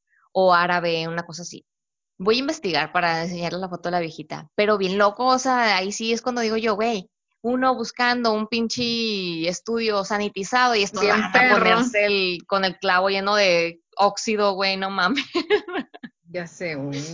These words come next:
Speaker 2: pero
Speaker 1: Está bien
Speaker 2: pues, ahí
Speaker 1: cabrón.
Speaker 2: sí no se enferman.
Speaker 1: Ya
Speaker 2: Es,
Speaker 1: sé, güey.
Speaker 2: ah, que la primer máquina de tatuar se inventó en mil ochocientos noventa y uno por Samuel O'Reilly.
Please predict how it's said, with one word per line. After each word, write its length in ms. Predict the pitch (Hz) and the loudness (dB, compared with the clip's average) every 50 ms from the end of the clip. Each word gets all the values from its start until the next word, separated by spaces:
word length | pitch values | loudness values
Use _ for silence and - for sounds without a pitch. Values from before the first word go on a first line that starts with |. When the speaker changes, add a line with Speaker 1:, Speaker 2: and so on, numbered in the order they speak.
| 170 165 | -12 -10
Speaker 2:
pero 160 | - 180 175 180 | -10 -8 -8 -8
Speaker 1:
Está 160 | 175 165 165 | -6 -4 -4
bien 180 | 165 170 170 | -4 -4 -6
Speaker 2:
pues, 100 | 165 185 185 | -4 -2 -2
ahí 60 | 180 | 0
Speaker 1:
cabrón. 200 | 175 170 240 240 | 0 0 0 0
Speaker 2:
sí 120 | - 294 285 | 0 2 2
no 160 | 269 269 262 | 4 4 2
se 80 | 254 269 | 2 0
enferman. 580 | 254 247 - 262 247 247 240 233 220 214 - - _ _ _ _ _ _ _ _ _ _ _ _ | -2 0 0 2 2 2 2 2 0 -4 -8 -18 _ _ _ _ _ _ _ _ _ _ _ _
Speaker 1:
Ya 200 | _ 156 147 143 | _ -12 -6 -2
Speaker 2:
Es, 180 | 214 214 214 214 | -2 0 -2 -2
Speaker 1:
sé, 160 | - 131 120 | -6 -10 -12
güey. 160 | 110 - - - 233 | -12 -14 -4 2 4
Speaker 2:
ah, 180 | 233 233 233 - - - - - - _ _ _ _ _ _ _ - - - _ | 6 6 6 4 0 -8 -20 -20 -20 _ _ _ _ _ _ _ -16 -16 -8 _
que 80 | - 240 | 2 4
la 120 | 233 233 | 4 4
primer 300 | 233 233 233 226 233 233 | 4 2 4 4 6 6
máquina 320 | 240 247 247 240 254 254 254 | 6 4 4 2 2 2 2
de 80 | 247 | 2
tatuar 320 | 240 220 196 - - 214 208 | 2 0 0 2 2 0 0
se 120 | 208 - 247 | 2 4 4
inventó 440 | 240 226 214 202 196 185 - - | 4 4 2 0 -4 -4 -4 -2
en 160 | 220 220 220 226 | -2 0 2 2
mil 200 | 240 254 269 285 | 4 4 4 4
ochocientos 640 | 285 262 240 220 - - 220 214 214 220 226 233 | 2 0 -4 -8 -8 -6 -6 -4 -4 -4 -4 -4
noventa 640 | 226 220 208 190 185 202 214 226 220 220 - 196 175 | -4 -4 -4 -4 -4 -4 -4 -4 -4 -6 -6 -8 -8
y 160 | 170 170 190 | -8 -6 -2
uno 560 | 220 240 254 262 262 262 269 269 269 247 254 - | 0 2 2 2 2 2 2 2 2 0 -2 -2
por 320 | 240 233 247 254 254 - | 0 0 0 0 -2 -6
Samuel 640 | - - - 233 214 202 196 202 208 208 208 208 - _ | -12 -14 -10 -10 -10 -10 -10 -12 -10 -8 -8 -10 -8 _
O'Reilly. 920 | 214 208 208 202 208 208 202 196 196 196 185 185 180 175 170 160 160 - | -6 -6 -4 -2 0 0 0 2 0 0 0 -2 -2 -4 -4 -8 -10 -16